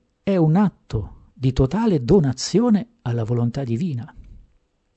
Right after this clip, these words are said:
Non è un'accettazione passiva,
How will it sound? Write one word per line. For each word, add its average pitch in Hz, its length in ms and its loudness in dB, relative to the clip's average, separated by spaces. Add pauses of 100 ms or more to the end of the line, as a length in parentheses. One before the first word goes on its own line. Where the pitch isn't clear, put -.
(1500)
Non 185 180 2
è - 20 6
un'accettazione 123 760 -2
passiva, - 680 -10